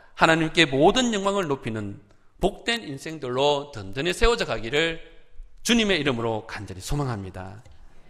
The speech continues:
기도하겠습니다. 하나님 아버지, 거기에 계신 우리 하나님께 감사를 드립니다. 지진의 공포와 절망의 자리에서도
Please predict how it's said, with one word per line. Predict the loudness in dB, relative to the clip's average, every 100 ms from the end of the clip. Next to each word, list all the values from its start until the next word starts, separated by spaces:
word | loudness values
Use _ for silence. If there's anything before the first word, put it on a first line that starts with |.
| -20
기도하겠습니다. | -8 -2 0 -2 -8 -10 -10
하나님 | -2 2 4 4
아버지, | 4 2 0 0 -2 -8 _ _ _ _ _ _ _ -20 _ _ _ _ _ _ _ -20 -20 _ _ -2
거기에 | 4 4
계신 | 4 2 0 -2 -4 -8
우리 | -4
하나님께 | -2 -2 -4 -4 -4 -4 -6 -10 -10
감사를 | -8 -6 -6 -6 -8
드립니다. | -8 -8 -8 -10 -14 -18 _ _ _ _ _ _ _ -8
지진의 | -4 -2 -2 -2 -6 2 2 4
공포와 | -2 -2 -4 -6 -10 -12
절망의 | 0 4 4 4 2
자리에서도 | 0 0 0 -2 -6 -6 -6 -10